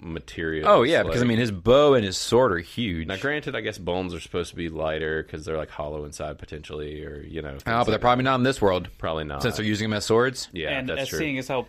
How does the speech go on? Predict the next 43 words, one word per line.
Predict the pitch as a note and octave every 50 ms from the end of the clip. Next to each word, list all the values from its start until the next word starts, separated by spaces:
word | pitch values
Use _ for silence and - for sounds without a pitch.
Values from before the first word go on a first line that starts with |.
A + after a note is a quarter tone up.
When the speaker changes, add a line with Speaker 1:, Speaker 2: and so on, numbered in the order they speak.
| - C3
Speaker 3:
bullets | B2+ B2 B2+ B2+ B2 B2 B2+ B2 B2 A#2+
do | - B2+ A#2+
literally | A#2+ A#2+ A#2+ B2 C#3 C#3 C#3 - C#3+ C3+ B2+ B2+ B2+
nothing | B2 B2 B2 B2+ - C#3+ C3 C3 C3+
Speaker 1:
Yeah. | F#2+ E2+ -
Speaker 3:
to | - C3
every | B2+ B2+ B2+ B2+ B2
animal. | B2 B2+ B2+ B2+ C3 B2+ C3+ C#3+
Speaker 1:
Yeah, | - E2 D#2 D2+
that's | D#2 D#2 -
Speaker 2:
Yeah. | G2+ -
Speaker 1:
true. | - -
Speaker 3:
Well, | E2
except, | D#2 D#2 A#3+ G#3 G#3
you | G#3+ A3+
know, | A3+ A3 F#3+
they | G3 G3+ F#3
did | E3 - - F3 E3+
kill | - F#3 F3
a | E3+ E3
spider. | - - A#2 A2+ A2+ A2+ B2+ C#3 - - -
Speaker 2:
But, | G3 G3+
you | A3
know, | A#3 B3
Speaker 1:
Yeah. | A3+ A3
Speaker 2:
that's, | - -
that's | - - F3+ G3 F#3+ -
actually, | G#3+ G#3+ G#3 - _ _ _ _ _ -
I | C#3 D#3
was | E3+
actually | G#3 G3 - - B2 -
thinking | B2 A2+ A2+ A2+
about | A2 G#2 A2+ A2+ A2 -
that | A#2+ A#2+ A2+ -
'cause | - -
I | A#2
was | A2 G#2
like, | A#2 C#3
"This | - C#4+ B3 G#3+
is | G3+ D#3
kind | - G3 F3+
of | F3 E3
ridiculous. | F3+ F#3 G#3+ A3+ G#3 - C#3+ B2 A2 F#2+ F#2 - -